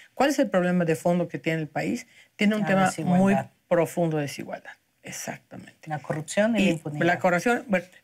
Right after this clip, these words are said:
Speaker 1: que viene, o sea, la desigualdad viene acompañada de la corrupción, la impunidad y una serie de cosas.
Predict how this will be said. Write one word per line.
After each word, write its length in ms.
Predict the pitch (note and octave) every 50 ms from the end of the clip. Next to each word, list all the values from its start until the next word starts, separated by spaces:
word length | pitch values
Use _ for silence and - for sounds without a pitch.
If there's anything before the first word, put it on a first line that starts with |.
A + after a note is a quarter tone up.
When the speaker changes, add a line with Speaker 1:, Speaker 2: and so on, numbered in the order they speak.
| _ _ -
Speaker 1:
que 140 | - F#3+ F3
viene, 480 | F#3 F#3+ G3 G#3 G#3+ A3+ A#3+ A#3 G3+ -
o 40 | F#3+
sea, 140 | - F#3 F3
la 80 | F3 F3
desigualdad 560 | F3 F3+ - G3 F3+ F#3 F3 F3 G#3+ B3 B3
viene 400 | G#3 F#3+ F#3 G3+ A3 F#3+ - _ _ _ _ _ _ - E3
acompañada 500 | D#3 - - D3+ - D#3 D3+ D#3 E3 F3
de 40 |
la 100 | F3 D#3
corrupción, 840 | - - D#3 D3 C#3 C#3 - - E3 D#3+ E3+ F#3 G3+ G#3 G#3+ - - - - _ -
la 140 | - E3 E3
impunidad 680 | D#3+ C#3 D#3+ D#3 D#3 D3 C#3+ D3 D3+ D#3+ F3 G3 F#3+ -
y 40 |
una 160 | F#3 F3+ E3+ D#3+
serie 240 | - E3+ E3 E3
de 60 | D#3+ D#3+
cosas. 360 | - F#3+ F#3+ - D#3 -